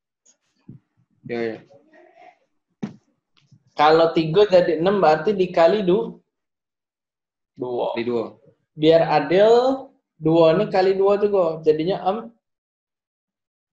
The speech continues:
Speaker 2: empat. Art-, artinya, oksigen tuh cuma empat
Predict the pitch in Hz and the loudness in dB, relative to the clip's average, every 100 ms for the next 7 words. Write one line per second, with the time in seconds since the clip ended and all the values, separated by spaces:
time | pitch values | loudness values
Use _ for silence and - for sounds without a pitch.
0 | _ _ _ _ 143 135 120 - - _ | _ _ _ _ -20 -16 -16 -16 -20 _
1 | _ _ _ _ _ _ _ _ _ _ | _ _ _ _ _ _ _ _ _ _
2 | _ _ _ _ _ _ _ 127 131 - | _ _ _ _ _ _ _ -10 -10 -6
3 | 147 143 - 262 196 180 196 180 _ - | -4 -4 -4 -4 -2 -2 -4 -12 _ -10
4 | - - 175 202 240 214 196 190 190 165 | -8 -6 -4 -2 -2 -2 -2 -4 -2 -2
5 | - - | -2 -8